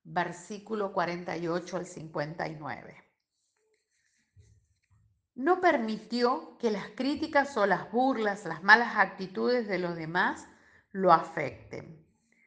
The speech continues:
Dice la palabra en Eclesiastés diez cuatro, "Si el espíritu del príncipe se exaltare contra ti,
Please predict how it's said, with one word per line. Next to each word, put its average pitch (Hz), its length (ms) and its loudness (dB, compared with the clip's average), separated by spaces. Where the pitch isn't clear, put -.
Dice 285 340 -2
la 302 160 4
palabra 214 440 6
en 208 100 -4
Eclesiastés 180 800 -6
diez 196 300 -10
cuatro, - 720 -2
"Si - 220 -2
el 220 80 0
espíritu 339 640 0
del 220 260 0
príncipe 240 540 -6
se 190 160 -4
exaltare 202 760 4
contra 170 480 -2
ti, 220 380 -6